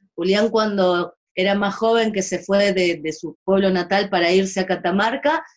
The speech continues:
y, y que yo también lo hice con mi familia, que me fui a Catamarca, nos fuimos por separado, nos encontramos allá.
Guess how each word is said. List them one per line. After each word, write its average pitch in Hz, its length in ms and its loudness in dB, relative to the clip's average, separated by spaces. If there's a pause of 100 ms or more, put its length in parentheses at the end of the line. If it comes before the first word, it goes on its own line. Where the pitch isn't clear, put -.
(260)
y, 180 720 0
y 180 120 -2
que 196 120 0
yo 226 200 0
también 262 360 2
lo 262 100 4
hice 285 260 0
con 247 180 0
mi 240 100 2
familia, 262 500 2
que 214 100 0
me 190 160 2
fui 247 220 0
a 220 80 0
Catamarca, 233 640 -2
nos 180 200 -2
fuimos 196 280 -2
por 180 120 -6
separado, 202 520 0
nos 180 220 -4
encontramos 175 640 -4
allá. 165 340 -6